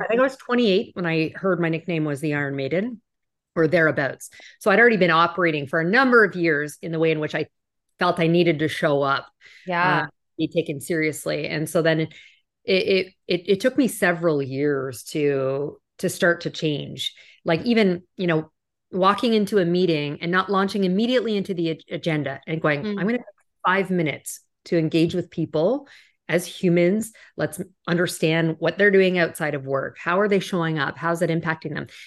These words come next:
Speaker 1: Again, not natural for me. So I had to practice it over and over again, model the thinking, the language, the actions, the behavior, until it eventually became much more innate.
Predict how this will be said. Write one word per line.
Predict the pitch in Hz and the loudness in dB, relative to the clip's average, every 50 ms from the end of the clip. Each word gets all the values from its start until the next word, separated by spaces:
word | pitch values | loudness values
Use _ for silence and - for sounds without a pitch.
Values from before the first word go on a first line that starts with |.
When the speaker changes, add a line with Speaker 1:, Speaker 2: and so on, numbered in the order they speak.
| - - - | -20 -12 -4
Speaker 1:
Again, | - 165 151 139 139 | -2 0 0 2 2
not | 156 170 185 202 | 2 0 2 2
natural | 196 185 185 - 196 170 | 0 -2 0 -2 -4 -4
for | 165 - 160 | -4 -4 -6
me. | 143 139 123 - _ _ _ _ _ | -6 -6 -10 -16 _ _ _ _ _
So | - - 190 170 156 156 156 - | -4 0 2 2 4 2 2 2
I | - 175 | 0 0
had | 185 202 202 196 | 2 2 2 2
to | 180 | 0
practice | - - _ - - 202 185 180 175 - 175 - - | -4 -4 _ -10 -2 0 0 0 0 -2 -4 -2 -2
it | 156 - - - | -4 -4 0 2
over | 190 190 170 156 160 147 | 4 4 4 4 0 0
and | - - 151 151 | 0 -4 -6 -2
over | - - 180 165 165 151 - | 0 0 0 0 0 -2 -2
again, | - 147 - 143 139 143 151 139 131 - - - - _ _ | -4 -8 -8 -8 -8 -8 -8 -8 -10 -12 -20 -20 -20 _ _
model | 165 165 170 175 185 190 202 208 196 175 165 160 160 156 151 - _ _ _ _ _ - | 0 2 4 4 4 4 4 6 6 6 6 6 6 4 2 -2 _ _ _ _ _ -10
the | 156 143 | -10 -2
thinking, | - 190 185 175 160 175 156 151 | 2 2 2 4 2 0 0 0
the | 147 143 | -2 -2
language, | 147 160 165 170 160 156 139 131 - | 0 0 2 2 2 0 -2 -2 -2
the | 185 | -2
actions, | 165 160 160 - - 165 135 | -2 -2 -2 -4 -8 -8 -8
the | 139 | -4
behavior, | 135 156 147 135 170 165 170 156 160 151 147 143 139 139 139 - _ _ _ - | -4 -4 -2 2 2 2 2 4 2 2 2 2 0 -2 -4 -8 _ _ _ -4
until | 190 170 190 214 180 185 | -2 2 4 2 2 2
it | - 180 | 2 -2
eventually | 165 151 147 151 175 214 220 226 214 220 - 190 160 160 143 | -2 -2 -2 0 2 2 4 2 0 0 -2 -2 -2 -2 -2
became | 135 160 151 - - 170 147 139 131 127 127 - _ _ _ _ _ _ _ | -2 -6 -8 -4 -6 -6 -4 -4 -8 -10 -12 -14 _ _ _ _ _ _ _
much | 170 170 165 - | 0 0 0 0
more | 180 165 151 | -2 -2 -2
innate. | 143 135 139 135 - - | -2 -2 -6 -8 -10 -14